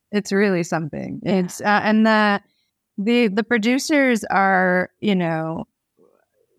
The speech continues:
Speaker 1: really warm and welcoming. Uh, you know, we, we end up going to,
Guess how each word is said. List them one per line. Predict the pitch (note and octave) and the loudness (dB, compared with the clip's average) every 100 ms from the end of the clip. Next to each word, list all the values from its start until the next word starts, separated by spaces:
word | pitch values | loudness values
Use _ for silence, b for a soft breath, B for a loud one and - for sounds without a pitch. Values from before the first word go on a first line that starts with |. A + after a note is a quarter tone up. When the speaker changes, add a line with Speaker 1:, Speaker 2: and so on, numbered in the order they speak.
| - | -14
Speaker 1:
really | F#3 G3+ B3 D4 B3+ G#3 | -8 -2 2 4 4 2
warm | F3+ E3+ F3 F3 E3+ E3 E3+ D3+ | 0 0 0 2 2 0 0 0
and | D#3+ F3+ F3 F3 E3+ F3 | -2 -2 0 0 -2 -4
welcoming. | F3+ E3+ F3 F#3+ F3 E3+ E3 E3+ F3 - | -2 -2 0 -2 -2 -2 -2 -2 -4 -4
Uh, | F3+ F3 | -2 0
you | F#3 G3+ | 2 2
know, | G3+ | 4
we, | G#3 G#3+ | 2 2
we | G#3+ G#3 | 2 2
end | B3+ D4+ | 2 4
up | D4 - - | 2 0 0
going | G3 G3 G3 G3 | 2 4 2 2
to, | F#3 - F3+ F3 F3 E3+ E3 | 0 0 2 2 2 0 -2